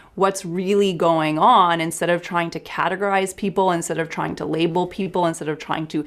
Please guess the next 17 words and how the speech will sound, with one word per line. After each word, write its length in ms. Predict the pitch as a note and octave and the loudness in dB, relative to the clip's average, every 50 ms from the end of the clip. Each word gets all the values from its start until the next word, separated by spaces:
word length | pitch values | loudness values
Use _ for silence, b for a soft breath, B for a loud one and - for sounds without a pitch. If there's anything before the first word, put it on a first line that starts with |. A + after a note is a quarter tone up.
| B B B | B B B
fix 360 | - - - G3 G3 - - | -20 -4 -4 -4 -4 -4 -12
people 360 | - - G#3+ G3+ - F#3 F3+ | -8 -6 -4 0 2 2 2
that 120 | E3+ E3+ D#3+ | 2 2 0
are 120 | D3+ D3+ | -2 -4
broken. 680 | D3+ - D#3+ E3 E3 E3+ E3+ - F#3+ E3+ E3+ E3+ D#3+ D#3+ B B B B B | -6 -4 0 2 2 2 2 0 -2 0 0 -2 -2 -6 B B B B B
We 120 | F#3 F3+ F3 | 2 2 2
instead 520 | F3 F3 E3+ - - - F#3+ F3+ F#3 F3+ | 2 2 -2 -2 2 2 4 4 2 0
move 320 | F#3 F3 F3 F3+ F3 - | 0 0 0 -2 0 0
into 320 | F3 E3+ E3+ - - F#3+ F3 | -2 -2 -2 0 0 0 2
an 180 | E3 E3 D#3 | 2 0 0
empowerment 800 | D#3+ D#3+ - - F#3 F3+ G3 G#3 G3+ F#3+ E3+ D#3 D3+ - - - b b b b b b - | -2 -4 -2 2 4 6 6 6 6 4 0 -4 -6 -8 -10 -16 b b b b b b -2
model 580 | - G3 F#3 E3+ D#3+ D#3+ D#3+ E3 - - - | 0 2 4 4 4 2 2 0 0 -2 0
where 160 | E3 E3+ E3 E3 | 0 0 0 0
we're 140 | D#3+ E3 | 0 -2
talking 460 | E3 - - D#3 D#3 D#3 - F3+ E3 D#3+ | -6 -2 0 0 0 0 -2 -4 -4 0
about, 280 | D#3 E3 D#3+ D#3+ C#3+ D#3 | 2 2 2 2 2 2
let's, 320 | F3+ F#3+ A3+ A3+ - - | 2 2 2 2 -4 -18